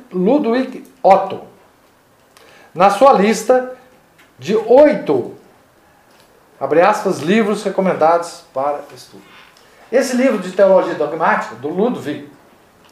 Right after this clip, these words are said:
Otto, que é um livro da década de quarenta, cinquenta, é recomendado, inclusive, pela Fraternidade,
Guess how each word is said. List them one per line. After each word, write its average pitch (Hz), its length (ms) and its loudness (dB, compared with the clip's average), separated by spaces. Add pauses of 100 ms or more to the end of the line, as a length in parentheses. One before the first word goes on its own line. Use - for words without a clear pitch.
(160)
Otto, 214 380 2 (1700)
que 151 60 -10
é 151 40 -2
um 151 40 -6
livro 160 160 -6
da 151 80 2
década 143 320 -4
de 120 120 -18
quarenta, 147 680 -10
cinquenta, 147 400 -18 (1300)
é 160 100 2
recomendado, 190 400 0
inclusive, 185 260 -8
pela 208 200 -2
Fraternidade, 180 580 -8